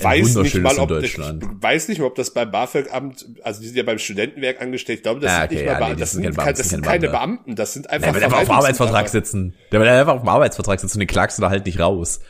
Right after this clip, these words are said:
Speaker 1: Das, das will halt niemand, der sitzt da halt so lange, bis dein
Speaker 2: Ja,
Speaker 1: Arbeitsvertrag ausläuft.
Speaker 2: wie gesagt, ich kan-, kannte Leute, die da vorher mal gearbeitet haben,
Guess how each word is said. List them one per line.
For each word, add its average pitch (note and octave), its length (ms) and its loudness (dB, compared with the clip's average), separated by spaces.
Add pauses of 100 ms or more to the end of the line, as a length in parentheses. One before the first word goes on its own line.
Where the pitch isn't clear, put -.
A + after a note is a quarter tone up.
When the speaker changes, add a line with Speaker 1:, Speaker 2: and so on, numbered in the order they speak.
(360)
Speaker 1:
Das, - 160 2
das A2+ 200 0
will C3 140 6
halt G#2 160 2
niemand, G2 240 0
der F#2+ 80 4
sitzt A#2 240 -2
da G#2+ 80 4
halt G#2 160 -2
so A2 100 4
lange, A#2+ 200 4
bis G#2+ 100 0
dein G2+ 120 2
Speaker 2:
Ja, G2+ 80 4
Speaker 1:
Arbeitsvertrag A#2+ 440 4
ausläuft. D#2 360 -2
Speaker 2:
wie D3 100 -2
gesagt, C3 340 2
ich - 140 -14
kan-, C#3 240 0
kannte D3+ 260 -2
Leute, C#3+ 300 0
die B2+ 80 -10
da B2+ 100 2
vorher C#3+ 260 -2
mal C#3 120 -2
gearbeitet C3 500 -2
haben, C3+ 460 -4